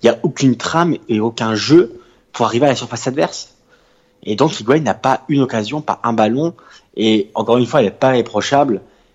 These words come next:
Mais quand t'as un joueur comme lui, que t'arrives à même gâcher. Je veux dire, moi, honnêtement, hein, tu peux mettre qui tu veux, alors là. Tu peux mettre Lewandowski,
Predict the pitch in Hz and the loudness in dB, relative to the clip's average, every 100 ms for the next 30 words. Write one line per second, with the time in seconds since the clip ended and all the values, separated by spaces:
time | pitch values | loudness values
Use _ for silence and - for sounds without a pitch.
0 | _ 101 110 - 104 101 117 123 - 117 | _ -2 0 2 0 2 2 2 2 0
1 | 131 - 104 107 98 110 135 127 110 120 | 0 -2 -6 -4 -2 2 2 2 0 0
2 | - - 131 - _ _ - 135 139 135 | 0 -4 -6 -6 _ _ -4 2 4 4
3 | 139 151 143 143 120 104 - - - _ | 4 4 2 0 -6 -6 -12 -20 -20 _
4 | - 147 147 - 143 - 107 90 85 87 | -8 -4 -4 -6 -12 -6 -4 -4 -8 -16
5 | - 120 113 117 120 113 107 - - - | -4 0 2 2 2 0 -4 -8 -20 -20